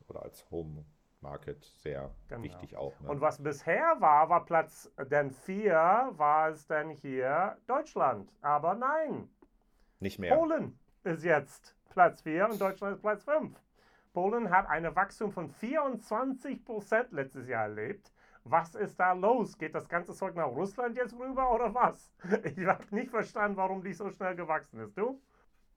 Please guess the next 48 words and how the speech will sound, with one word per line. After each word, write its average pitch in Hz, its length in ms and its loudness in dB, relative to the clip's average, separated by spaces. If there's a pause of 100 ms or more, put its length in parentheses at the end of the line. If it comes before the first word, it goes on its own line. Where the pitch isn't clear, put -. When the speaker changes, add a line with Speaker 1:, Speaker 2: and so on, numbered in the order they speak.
(340)
Speaker 1:
Ich 110 60 -6
hatte 101 140 -8
vielleicht 101 220 -2
gedacht, 95 220 0
das 87 120 -8
ist 87 100 -10
vielleicht, 90 320 -4
ich, 90 180 -10
du 90 80 -6
hast 92 140 -2
recht, 104 120 -4
natürlich, 90 260 -6
das - 40 -8
Wachstum 107 300 -2
in 85 80 -8
Polen 110 220 -2
ist 87 80 -10
sehr 78 100 -6
hoch. 80 140 -6
Es - 80 -8
hätte 98 80 -2
natürlich 101 200 -4
auch 87 40 -4
sein 95 160 -4
können, 101 100 -4
dass 90 80 -6
das, 85 240 -6
dass - 220 -8
die 85 160 -10
Nachfrage 92 480 -4
in 85 80 -10
Deutschland 98 280 0
nachgelassen 90 480 -4
hat, 104 160 -4
weil 80 120 -4
wenn 90 100 -8
du 233 80 4
Speaker 2:
Nee, 190 140 -2
Speaker 1:
zurückdenkst, 107 480 -2
Speaker 2:
nee, 339 60 -2
ist 202 60 0
Speaker 1:
einundzwanzig, 113 340 -4
ich 190 40 4
Speaker 2:
trotzdem 214 240 4
Speaker 1:
bin, 175 80 -2
Speaker 2:
gewachsen. 139 260 2
Speaker 1:
nein, 151 180 6
nein, - 80 -14